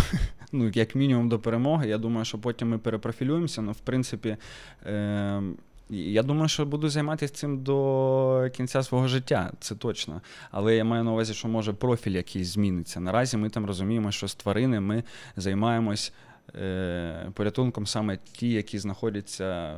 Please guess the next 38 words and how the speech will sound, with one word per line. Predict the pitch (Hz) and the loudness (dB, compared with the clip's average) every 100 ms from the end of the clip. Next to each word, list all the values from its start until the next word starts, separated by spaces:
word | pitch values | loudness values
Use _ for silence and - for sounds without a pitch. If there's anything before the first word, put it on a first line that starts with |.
| 98 | -8
в | |
зонах | 104 107 98 | -4 -4 -4
ведення | 101 101 101 95 | -2 -2 -2 -2
бойових | 98 95 98 | -2 0 -2
дій, | 123 165 | -2 -2
які | 104 - | -2 -2
від | 110 - | -4 -2
цього | 110 95 | -4 -4
страждають. | - 110 98 92 82 92 - - - | -6 -6 -4 -4 -8 -10 -16 -20 -6
Можливо, | 113 110 143 151 | -2 2 4 4
після | 127 127 120 | 2 -2 -4
перемоги | 117 113 127 135 110 | -2 2 4 4 2
ми | 113 | 0
там | 107 101 | -2 -2
перепрофілюємося | 101 95 - - 107 117 107 - | -2 -4 -6 -6 -2 0 -2 -4
на | 98 | -4
якусь | 95 101 - | -4 -6 -6
іншу | 104 98 | -6 -6
тему, | 95 113 104 | -6 -4 -4
може, | 95 98 | -4 -6
це | - 95 | -8 -8
буде | 101 92 | -6 -4
притулок. | - 98 127 127 101 - - - - | -4 -2 -2 -2 -2 -8 -20 -20 -12
Мене | 104 101 98 | -4 -4 0
зараз | 101 98 | 0 -2
підбивають | - 98 95 117 123 | -6 -8 -2 0 0
друзі, | 104 113 104 | 0 -2 -2
щоб | - 95 | -4 -2
я | 95 | -2
його | 92 95 | -2 -4
відкривав, | 95 - 107 131 123 | -8 -8 -4 -2 -4
але | 98 95 | -6 -6
я | 95 | -6
поки | - - 107 | -8 -10 -10
що | - | -8
не | 101 101 | -6 -6
дуже | 98 87 | -6 -8
хочу. | 90 139 - | -6 -8 -8